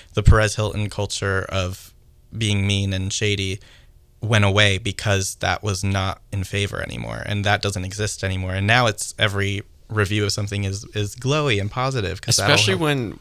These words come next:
Speaker 2: you know, y-, readers and Twitter users can sort of construct their own realities based on what they wanna read or what they pretend is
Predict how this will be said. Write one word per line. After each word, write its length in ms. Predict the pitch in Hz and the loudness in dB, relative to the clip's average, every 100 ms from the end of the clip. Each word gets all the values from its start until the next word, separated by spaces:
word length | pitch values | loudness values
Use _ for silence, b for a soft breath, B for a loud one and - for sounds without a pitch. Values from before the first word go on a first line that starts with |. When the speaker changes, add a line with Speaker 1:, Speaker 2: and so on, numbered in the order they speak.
| 50 | -14
Speaker 2:
you 200 | 71 107 | -2 2
know, 220 | 95 92 | 2 0
y-, 180 | 52 98 - - | -6 -10 -10 -14
readers 520 | - 101 95 101 92 - | -4 -2 2 2 0 -2
and 440 | 90 90 87 - | -2 -2 -6 -10
Twitter 280 | - 90 90 | -8 -4 -2
users 400 | 90 85 82 87 | -2 -4 -4 -6
can 160 | - 80 | -4 -6
sort 200 | - 87 | -4 -4
of 200 | 85 82 | -4 -6
construct 500 | - 87 - 82 - | -6 -6 -2 -2 -2
their 160 | - 85 | -6 -4
own 120 | 85 | -4
realities 520 | 80 80 82 80 78 | -2 -2 -2 -4 -6
based 300 | - 80 82 | -6 -4 -4
on 200 | 82 80 76 - | -2 -4 -6 -8
what 260 | 82 80 | -6 -4
they 220 | 87 80 - - | -2 -4 -6 -8
wanna 340 | 87 82 87 | -2 -2 -2
read 220 | 80 78 | -2 -2
or 120 | 80 | -2
what 200 | 80 80 | -2 -2
they 180 | - 80 | -2 -4
pretend 680 | 76 - 85 80 80 78 80 | -4 -8 -6 -4 -4 -4 -6
is 280 | 78 - - | -8 -8 -10